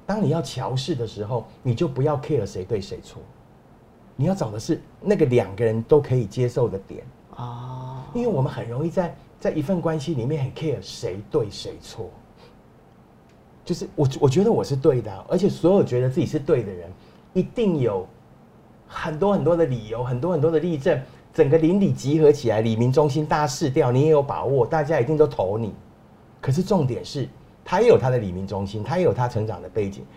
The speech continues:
Speaker 1: 他也有他形成价值观的过程啊。
Speaker 2: 你说到这个，这个李明中心这个比喻就很好，你知道吗？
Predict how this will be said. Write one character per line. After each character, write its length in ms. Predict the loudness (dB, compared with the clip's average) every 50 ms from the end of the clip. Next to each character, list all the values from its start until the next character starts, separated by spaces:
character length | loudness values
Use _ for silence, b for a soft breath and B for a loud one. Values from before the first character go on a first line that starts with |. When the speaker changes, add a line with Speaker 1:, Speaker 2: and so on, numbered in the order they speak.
| B B B
Speaker 1:
他 160 | -2 0 2
也 60 | 4 4
有 100 | 2 2
他 160 | 2 0 0
形 180 | 0 -2 -4
成 160 | -4 -4 -6 -4
价 220 | -4 -4 -4 -4
值 120 | -10 -12
观 220 | -10 -8 -8 -8 -8
的 80 | -8
过 220 | -8 -8 -10 -10 -10
程 160 | -12 -18 -20 -20 -20 -20
啊。 20 | -20 -20 -20 -20 -20 _ -20 -20 -20 B B B B B -4
Speaker 2:
你 100 | -4 -4
说 160 | -2 -4 -4
到 180 | -2 -2 -4
这 140 | -4 -6 -6
个， 320 | -4 -4 -2 -2 -2 -4 -6 -8 -14 -8
这 140 | -8 -6 -4
个 100 | -4 -4
李 140 | -4 -6
明 160 | -8 -8 -8 -6
中 120 | -6 -4
心 140 | -4 -4 -4
这 80 | -2
个 100 | -4 -4
比 160 | -4 -4 -6 -6
喻 140 | -6 -6
就 180 | -4 -4 -4 -4
很 220 | -4 -4 -6 -8
好， 260 | -8 -8 -8 -8 -10 -12 -16 B B B B B B B B B B -8
你 100 | -6 -4
知 120 | -2 -2
道 120 | -2 -2 -2
吗？ 300 | -2 -4 -4 -6 -8